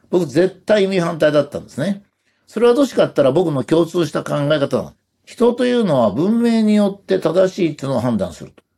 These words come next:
だから文明の違うとこに住んでる人は正しいと判断することが違うんですよ。正しいということを判断するのが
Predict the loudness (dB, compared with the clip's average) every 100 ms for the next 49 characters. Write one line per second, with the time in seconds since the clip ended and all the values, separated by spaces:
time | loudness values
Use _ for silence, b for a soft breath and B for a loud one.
0 | _ -6 -2 0 0 -2 -2 0 0 2
1 | -2 0 0 2 0 -2 -2 -4 -4 -2
2 | -2 -4 -2 0 0 0 0 0 0 -2
3 | -4 -2 -4 -4 -4 -4 -6 -6 -4 -4
4 | -2 0 2 0 -6 -12 -16 -18 _ _
5 | _ _ -4 2 2 2 -2 0 -2 0
6 | 0 0 0 -2 -2 -2 -4 -4